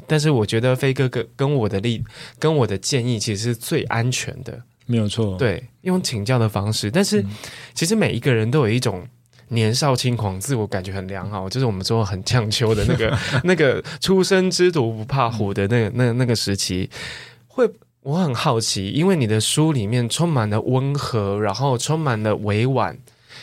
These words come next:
Speaker 2: 嗯。
Speaker 1: 然后你的，你的说话方式，包括你的人，其实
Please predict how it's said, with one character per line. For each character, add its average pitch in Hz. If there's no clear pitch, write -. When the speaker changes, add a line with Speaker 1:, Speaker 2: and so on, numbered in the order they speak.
Speaker 2:
嗯。 104
Speaker 1:
然 120
后 165
你 151
的， 120
你 127
的 123
说 160
话 175
方 156
式， 151
包 156
括 160
你 110
的 98
人， 101
其 127
实 139